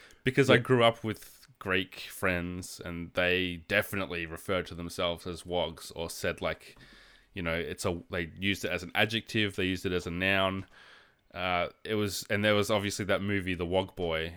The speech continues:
Speaker 1: And
Speaker 2: Yeah, I was, yeah, I was just gonna say that. Another, you know, Australian <laughs> comedy.
Speaker 1: Yeah, and I was just like, "Okay, that's, it's, it's like saying Aussie or Pom or, you know, wog."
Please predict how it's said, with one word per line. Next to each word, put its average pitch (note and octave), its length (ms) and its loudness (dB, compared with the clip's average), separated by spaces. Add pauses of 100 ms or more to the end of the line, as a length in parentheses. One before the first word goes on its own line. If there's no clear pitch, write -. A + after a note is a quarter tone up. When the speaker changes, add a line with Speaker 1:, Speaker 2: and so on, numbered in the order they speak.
Speaker 1:
And E2+ 160 -2
Speaker 2:
Yeah, G2 60 2
I - 20 6
was, G2 220 2
yeah, G#2+ 140 10
I G#2 40 10
was G2 100 4
just G2+ 100 -4
gonna G2 120 0
say G2+ 220 4
that. F2 200 2 (180)
Another, G2+ 380 6
you G2 60 2
know, F2+ 100 4
Australian F#2+ 400 2
<laughs> - 120 2
comedy. G#2+ 320 4 (160)
Speaker 1:
Yeah, G2+ 420 4
and A2 300 2
I G2 140 0
was G2+ 140 0
just G2+ 120 -8
like, G#2 120 0
"Okay, F#2 240 2
that's, - 420 -2
it's, - 280 -6
it's G#2 240 -2
like F#2 320 2
saying F#2 720 0 (540)
Aussie G#2+ 340 2 (220)
or E2+ 100 -2
Pom F2 420 4 (180)
or, D#2 260 -4 (100)
you - 60 -20 (100)
know, F2+ 60 -4 (140)
wog." A2+ 280 0